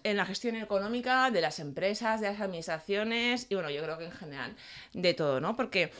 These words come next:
aunque cada vez es cierto que hay más seguridad, aún somos muchos, ¿no? Bueno, yo cada vez menos. Bueno, sí, sí, que sí, me está oyendo alguien.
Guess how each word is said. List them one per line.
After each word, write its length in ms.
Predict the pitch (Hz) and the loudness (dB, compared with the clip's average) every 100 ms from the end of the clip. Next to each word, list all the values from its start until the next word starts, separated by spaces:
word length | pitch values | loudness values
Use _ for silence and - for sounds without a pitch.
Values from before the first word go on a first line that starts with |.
| - - | -14 -4
aunque 180 | 220 202 | -2 0
cada 200 | 202 196 | 4 4
vez 100 | 226 | 4
es 140 | - 208 | -2 -2
cierto 260 | 240 190 | -2 -2
que 100 | 170 | -4
hay 80 | 147 | -2
más 160 | 160 156 | -2 -4
seguridad, 460 | 175 165 156 185 - | -4 -2 0 -2 -4
aún 320 | 156 151 170 | -6 -4 -6
somos 440 | 180 196 180 180 170 | -6 -6 -4 -4 -6
muchos, 500 | 190 196 185 180 165 | -4 -6 -6 -8 -6
¿no? 320 | 180 202 214 - - - | -6 -6 -8 -14 -18 -14
Bueno, 140 | 175 151 | -8 -6
yo 120 | 139 | -6
cada 140 | 156 143 | -6 -6
vez 180 | 139 | -6
menos. 360 | 143 151 156 208 | -6 -4 -4 -6
Bueno, 180 | 170 131 | -6 -6
sí, 140 | - 147 | -6 -6
sí, 180 | 151 | -8
que 100 | - | -8
sí, 200 | 135 - | -8 -6
me 60 | 123 | -6
está 120 | - | -6
oyendo 240 | 131 135 135 | -6 -6 -6
alguien. 300 | 135 165 | -6 -6